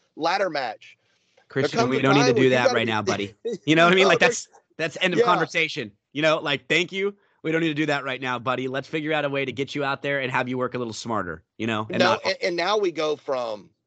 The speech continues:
Speaker 1: and apparently we're going that direction. Now we go from Wardlow Cage to Wardlow Luchasaurus, you know, which,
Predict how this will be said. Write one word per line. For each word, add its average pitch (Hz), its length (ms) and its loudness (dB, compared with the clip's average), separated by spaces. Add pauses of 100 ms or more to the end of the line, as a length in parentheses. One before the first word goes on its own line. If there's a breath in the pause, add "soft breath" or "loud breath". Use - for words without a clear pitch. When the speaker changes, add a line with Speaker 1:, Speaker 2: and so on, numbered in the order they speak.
(300)
Speaker 1:
and 123 100 -8
apparently 139 400 -6
we're 120 120 -6
going 127 280 -2
that 92 160 -8
direction. 120 540 -8
Now 110 160 -4
we 151 100 -6
go 123 160 -2
from 110 240 -10
Wardlow 120 460 -2
Cage 127 520 -6
to 107 200 -10
Wardlow 107 600 -4 (220)
Luchasaurus, 165 720 -6 (480)
you 135 80 -6
know, 185 280 -4 (120)
which, - 380 -6